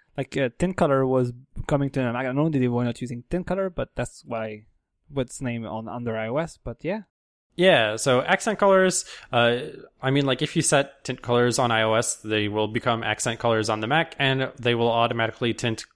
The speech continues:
Speaker 2: controls and the text selection color, uh, on your application unless the, uh, user has forced it to be theirs, I think. Uh, so, yeah, you can do that. And, uh,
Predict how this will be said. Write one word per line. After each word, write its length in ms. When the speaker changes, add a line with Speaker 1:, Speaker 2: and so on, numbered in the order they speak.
Speaker 2:
controls 480
and 240
the 60
text 280
selection 360
color, 340
uh, 240
on 120
your 100
application 640
unless 380
the, 420
uh, 200
user 420
has 380
forced 580
it 160
to 120
be 160
theirs, 480
I 80
think. 340
Uh, 280
so, 500
yeah, 300
you 140
can 120
do 120
that. 280
And, 240
uh, 220